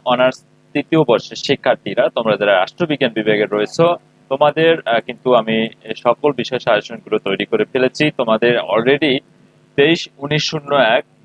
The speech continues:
সাবজেক্টের, আহ, পরীক্ষা হয়ে গিয়েছে এবং আমার সাজেশন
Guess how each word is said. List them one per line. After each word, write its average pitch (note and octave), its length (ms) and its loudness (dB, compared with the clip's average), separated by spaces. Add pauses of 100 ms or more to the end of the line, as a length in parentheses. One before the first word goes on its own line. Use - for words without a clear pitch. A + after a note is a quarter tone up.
(400)
সাবজেক্টের, C#3 420 -2
আহ, A#2 680 0
পরীক্ষা C3 280 -2
হয়ে C#3+ 260 2
গিয়েছে B2+ 380 0
এবং A#2+ 160 0
আমার A2+ 240 2
সাজেশন C3 420 -2